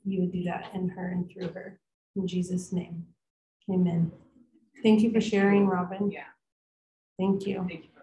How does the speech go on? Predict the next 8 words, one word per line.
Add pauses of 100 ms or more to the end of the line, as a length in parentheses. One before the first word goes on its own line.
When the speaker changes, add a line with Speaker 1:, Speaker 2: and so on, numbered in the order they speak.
Speaker 2:
letting
me. (400)
Speaker 1:
Yeah, (380)
I
appreciate
that. (1500)
So,
um,